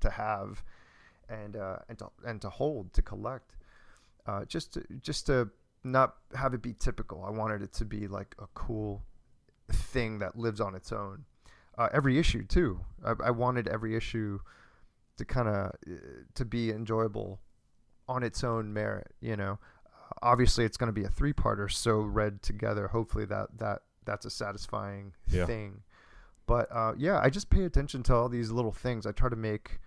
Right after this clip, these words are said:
Speaker 1: the individual comic, um, as satisfying as possible, as opposed to, like, writing for the trade or waiting for, like,
Speaker 2: Yeah.
Speaker 1: a hardcover collection down the line. You know, I try to make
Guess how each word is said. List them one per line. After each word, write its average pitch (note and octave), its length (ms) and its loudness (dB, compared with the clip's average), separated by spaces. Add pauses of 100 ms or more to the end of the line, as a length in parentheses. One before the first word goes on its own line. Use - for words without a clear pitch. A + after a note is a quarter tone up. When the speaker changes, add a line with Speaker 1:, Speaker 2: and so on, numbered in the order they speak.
(240)
Speaker 1:
the A#2+ 100 2
individual A2 420 2
comic, G#2+ 600 0 (1000)
um, G2 460 -4
as G#2+ 140 -4
satisfying A2+ 440 2
as G#2 80 -2
possible, C#3 400 2
as A#2 100 2
opposed A#2 380 6
to, B2 60 6
like, G#2+ 200 -2
writing G2 260 -6
for - 140 -10
the A2 100 -4
trade A2 440 2
or G2+ 120 -4
waiting G#2 280 -6
for, A2 200 -8
like, G#2 360 -6
Speaker 2:
Yeah. F2+ 160 -4 (280)
Speaker 1:
a - 80 -2
hardcover A#2+ 500 -2
collection A#2+ 460 4
down G#2 200 -4
the G#2 60 -4
line. G2+ 520 -6
You A2+ 100 -6
know, G#2 120 -4
I G#2+ 80 -4
try - 220 6
to A#2+ 60 -2
make A2+ 360 -2